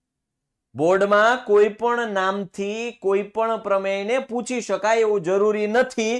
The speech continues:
કે ટેક્સ્ટબુકમાં જે નામથી પ્રમેય હોય એ નામથી જ લખવાનું હોય.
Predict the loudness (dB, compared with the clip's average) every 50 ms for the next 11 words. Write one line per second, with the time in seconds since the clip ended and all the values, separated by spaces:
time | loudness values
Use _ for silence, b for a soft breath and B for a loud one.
0 | -6 B B B B -2 -2 -2 -2 -4 -4 -4 -6 -4 -4 -4 -4 -2 -4 -4
1 | -4 0 2 2 4 4 4 0 -2 -2 -4 -6 -8 -8 -4 -2 -2 0 0 0
2 | 2 2 4 4 4 4 4 4 4 2 2 0 0 -2 -2 -2 0 0 2 0
3 | 0 0 -2 -4 -4 -4 -4 -6 -10 -12